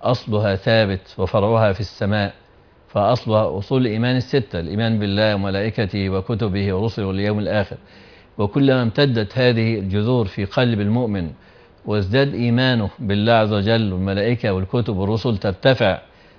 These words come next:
ساق الشجرة الطيبة في، آه، قلبه، وتكثر فروعها في أرجاء قلبه، وتكثر ثمراتها. فما هي ثمرات الشجرة الطيبة؟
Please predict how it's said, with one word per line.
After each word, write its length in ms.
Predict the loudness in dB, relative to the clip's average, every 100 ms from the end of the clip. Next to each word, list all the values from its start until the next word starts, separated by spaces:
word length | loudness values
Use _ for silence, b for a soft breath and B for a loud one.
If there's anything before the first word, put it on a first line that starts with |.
| -12
ساق 300 | 2 2 2
الشجرة 480 | -4 -2 0 2 0
الطيبة 440 | -2 -2 0 0
في، 360 | 0 0 0 -2 -8
آه، 280 | -4 -2 -2
قلبه، 460 | 0 0 0 -2 -6 b b b b -4
وتكثر 840 | -2 0 0 -2 -2 -2 -2 -2
فروعها 500 | -8 -2 2 2 2
في 240 | -2 -2 -2
أرجاء 400 | -2 0 0 -2
قلبه، 380 | 0 0 0 -2
وتكثر 480 | -2 -4 -2 -6
ثمراتها. 840 | -6 -4 0 2 4 2 0 -4 -6 B B B B B B
فما 300 | -6 -2 2
هي 180 | 2 2
ثمرات 360 | 0 0 2 0
الشجرة 460 | 0 0 2 2
الطيبة؟ 480 | 0 -2 0 0 0